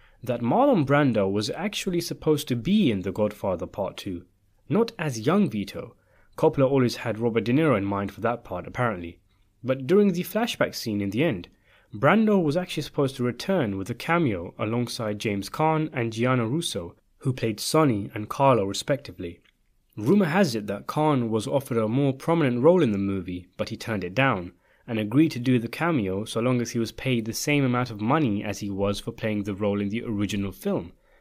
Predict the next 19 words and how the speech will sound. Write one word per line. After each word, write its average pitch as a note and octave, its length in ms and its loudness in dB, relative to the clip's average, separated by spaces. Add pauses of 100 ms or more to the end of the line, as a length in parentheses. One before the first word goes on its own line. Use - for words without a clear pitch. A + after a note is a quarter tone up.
(160)
even D3+ 300 4
though A2 240 2
he G#2+ 160 -6
was A2+ 180 0
only B2+ 220 2
on G#2+ 160 -4
set - 340 -2
for - 140 -10
his G2+ 140 -8
cameo A2+ 500 -2 (100)
for A#2 160 -4
about A2+ 280 -2
a A2+ 120 -6
day's A2+ 460 0
worth G#2+ 220 -4
of - 100 -16
shooting D3+ 400 -6
at G2 100 -8
most. C#3 400 -4